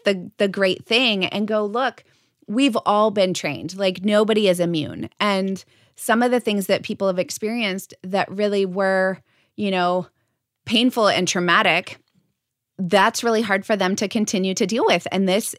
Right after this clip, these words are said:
is a way in which people get activated. You know, it's interesting. When I was in graduate school, I had an opportunity to work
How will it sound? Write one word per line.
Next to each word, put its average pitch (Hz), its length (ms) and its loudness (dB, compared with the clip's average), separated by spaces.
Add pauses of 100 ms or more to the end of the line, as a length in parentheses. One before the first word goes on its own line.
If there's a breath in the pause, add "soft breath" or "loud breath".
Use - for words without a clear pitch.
is 196 160 -2
a 190 60 0
way 185 280 2
in 185 200 -2
which - 380 -4 (520 soft breath)
people 214 280 0
get 190 360 0
activated. 185 760 -2 (480 soft breath)
You 220 80 -2
know, 208 60 4
it's 196 120 0
interesting. 208 440 -2
When 190 140 -2
I 190 100 2
was 190 120 -4
in 190 100 -6
graduate 196 400 0
school, 180 180 -2
I 175 220 0
had 196 240 -4
an 185 100 -2
opportunity 180 600 -2
to 180 100 0
work 180 300 -2